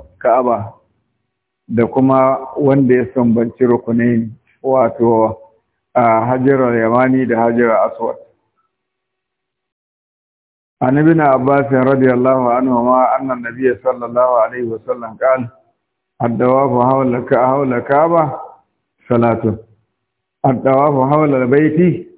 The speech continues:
dawafu, a, salatun." Yin dawafi gehen Ka'aba to hukunci ne guda da sallah. Duk abin da kaga sallah ta hana ba a yi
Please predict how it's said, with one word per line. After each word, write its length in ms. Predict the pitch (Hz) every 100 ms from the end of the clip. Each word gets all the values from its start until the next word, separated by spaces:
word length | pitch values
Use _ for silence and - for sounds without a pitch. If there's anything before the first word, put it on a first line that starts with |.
| _ _ _ -
dawafu, 460 | 120 123 120 113 -
a, 240 | 123 117 117
salatun." 460 | 120 123 - 120 - _ _ - _ _
Yin 300 | 135 170 170
dawafi 580 | 143 143 147 135 127 113
gehen 400 | 143 151 123 113
Ka'aba 420 | 127 123 120 113 -
to 60 | 113
hukunci 540 | 107 117 135 127 127 113
ne 140 | 120
guda 320 | 120 110 117
da 80 | 113 113
sallah. 380 | 107 107 95 - _ _ _ _ _ _ _ _ _ _ _ _ 120
Duk 160 | 135
abin 340 | - 147 151 147
da 80 |
kaga 360 | 127 127 120 123
sallah 340 | 135 135 117 110
ta 300 | 120 131 139
hana 180 | 123
ba 220 | 113 127 123
a 20 |
yi 140 | 117